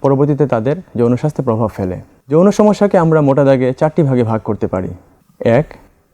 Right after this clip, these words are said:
যৌন আকাঙ্ক্ষা কমে যাওয়া বা loss of libido। দুই, উত্থানজনিত সমস্যা বা erectile dysfunction। তিন, অর্গাজম ডিফেক্ট অথবা প-, চরম পুলক লাভে ব্যর্থতা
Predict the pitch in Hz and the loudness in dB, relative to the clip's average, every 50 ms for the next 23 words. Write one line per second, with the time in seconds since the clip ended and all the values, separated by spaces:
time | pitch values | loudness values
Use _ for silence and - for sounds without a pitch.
0 | _ _ _ _ _ - 120 120 120 117 117 127 - 151 151 165 160 - 156 151 | _ _ _ _ _ -6 -4 -2 0 0 0 0 0 0 2 2 0 0 0 0
1 | 151 147 151 147 147 147 151 165 160 - _ _ - 120 117 113 113 120 127 - | 2 2 2 2 2 2 0 -4 -8 -14 _ _ -6 -4 -4 -2 -4 -4 -2 -2
2 | 156 147 - 147 147 139 147 143 170 190 190 - _ _ _ _ _ _ _ _ | -4 -2 0 0 0 0 2 2 2 0 0 -6 _ _ _ _ _ _ _ _
3 | _ _ _ _ _ _ - 98 92 110 113 123 143 175 185 - - - - - | _ _ _ _ _ _ -10 -6 -2 0 2 2 2 0 -2 -8 -18 -20 -10 -6
4 | 139 139 - - 151 165 165 170 165 156 170 - 151 151 156 151 - - 165 175 | -6 -6 -4 -2 0 2 2 4 4 2 2 0 0 0 0 0 0 0 0 -2
5 | 185 170 - - 110 110 - 123 131 127 - - 156 151 147 - - 156 160 156 | -2 -6 -8 -6 -4 -2 0 0 0 0 0 0 -2 -2 -2 -4 -2 -2 -2 0
6 | - - 165 175 196 190 - _ _ _ _ - 180 180 143 123 151 165 - _ | 0 0 -2 -2 -2 -4 -8 _ _ _ _ 0 2 4 4 2 2 -2 -6 _
7 | _ _ - 123 127 131 147 151 147 160 160 175 165 139 143 - 165 170 - - | _ _ 0 0 2 2 2 2 2 2 0 0 0 -2 -2 0 0 0 0 -2
8 | - - 120 - - 151 127 123 131 165 - _ _ _ 123 120 - 139 143 165 | -2 -2 -2 0 0 0 0 0 -2 -2 -6 _ _ _ -8 -2 0 2 2 2
9 | 165 147 - 143 151 170 - - 147 131 127 110 110 110 - - 101 - 101 - | 2 2 2 2 2 2 2 0 0 0 0 0 -2 -2 -4 -6 -8 -8 -8 -8